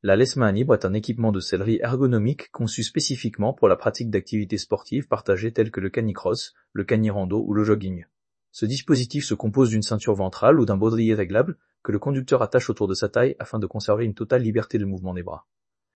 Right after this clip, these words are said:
Le lien de connexion, reliant la ceinture à l'animal, intègre généralement une section élastique ou un amortisseur de choc pour absorber les à-coups liés aux variations d'allure.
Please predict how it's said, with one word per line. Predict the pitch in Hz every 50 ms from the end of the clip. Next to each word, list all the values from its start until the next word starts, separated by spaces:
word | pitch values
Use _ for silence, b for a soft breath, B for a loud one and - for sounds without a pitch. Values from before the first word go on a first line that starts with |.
| _ _ _ _ _ _ -
Le | 104 98
lien | 98 110 123 147
de | 147 127
connexion, | - 107 95 90 90 - - - 101 104 123 143 - _ _ _ _ _ _ _
reliant | - 98 92 107 110
la | 107 98
ceinture | - - 101 92 - - 120
à | 104
l'animal, | 92 92 95 95 95 98 92 92 101 113 143 147 - _ _ _ _ _ _ _ _ _ _ _ _ _ _ -
intègre | 127 127 123 123 - 131 117 107 98 90
généralement | 95 101 104 101 95 98 98 101 104 107
une | 101
section | 98 - 101 - - - 95
élastique | 92 85 - - - - 127 135 135 - -
ou | 104 101
un | 101
amortisseur | 107 110 113 110 - - 110 - - - 113 104
de | 98
choc | 90 - - 120 131 - - - _ _ _ _ _ _
pour | - 104 92
absorber | 90 - - 127 113 113 127
les | 120 110 101 104
à-coups | 92 - - 107 101
liés | 95 104 117
aux | 123 101
variations | 98 90 92 98 98 - - 123
d'allure. | 110 101 87 85 78 60 - - - _